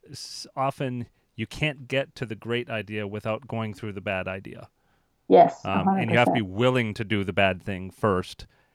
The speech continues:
Speaker 2: Mm-hmm.
Speaker 1: and, but move through it to the good thing.
Speaker 2: That's awesome. I go, I gotta write that down and watch it.
Speaker 1: Mm-hmm.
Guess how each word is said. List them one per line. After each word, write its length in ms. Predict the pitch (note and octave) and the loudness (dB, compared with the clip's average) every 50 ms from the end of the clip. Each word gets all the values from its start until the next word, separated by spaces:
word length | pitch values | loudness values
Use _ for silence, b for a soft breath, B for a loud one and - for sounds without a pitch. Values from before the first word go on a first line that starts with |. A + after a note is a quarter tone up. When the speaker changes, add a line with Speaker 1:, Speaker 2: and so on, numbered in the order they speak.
| _ _ _ _ _ _ - - | _ _ _ _ _ _ 6 8
Speaker 2:
Mm-hmm. 240 | A3 A3+ A3+ A#3+ | 10 12 12 12
Speaker 1:
and, 280 | C4 C4+ F4 G4 - - | 12 12 12 10 6 4
but 140 | C#3 C3 - | 0 0 2
move 340 | A2+ A2+ A2+ A2+ A2 G2+ - | 0 0 0 0 0 -2 -6
through 280 | - - A#2+ A2+ G#2+ | -10 -8 -4 -4 -4
it 120 | G#2 - _ | -4 -6 _
to 80 | - F2+ | -12 -12
the 80 | F#2+ | -8
good 200 | F2+ G2 F#2 E2+ | -8 -8 -8 -8
thing. 260 | - F#2 F#2 F#2 F2+ - _ _ _ _ _ _ _ _ _ _ _ _ _ _ _ _ _ _ _ _ _ _ _ _ _ - | -12 -14 -14 -14 -18 -20 _ _ _ _ _ _ _ _ _ _ _ _ _ _ _ _ _ _ _ _ _ _ _ _ _ 6
Speaker 2:
That's 460 | A#3 A3 G#3+ A3 - - - - - - - | 8 8 8 8 4 -6 -18 -18 -14 -6 2
awesome. 340 | - G3 G#3+ A3+ - G3 E3+ | 6 6 6 6 6 0 -2
I 80 | E3+ | 0
go, 280 | F#3+ G3 F#3+ F#3 F3+ - | 0 2 0 0 0 -2
I 140 | - F#3+ F3 | -2 -2 0
gotta 340 | F3 F3+ F#3 F3+ F3 E3 F3 | 0 6 6 6 6 6 6
write 160 | F3+ F3+ F#3+ | 4 6 6
that 160 | G3 F#3 F3+ | 6 6 6
down 160 | F#3+ F3+ F3+ F3 | 6 4 4 4
and 100 | E3+ E3+ | 2 0
watch 260 | E3+ G3+ A3+ - - | -2 -4 -4 -6 -8
it. 120 | - - - _ _ _ _ _ _ _ | -10 -10 -12 _ _ _ _ _ _ _
Speaker 1:
Mm-hmm. 240 | C3 A2+ A2 A2 | -4 -2 -2 -2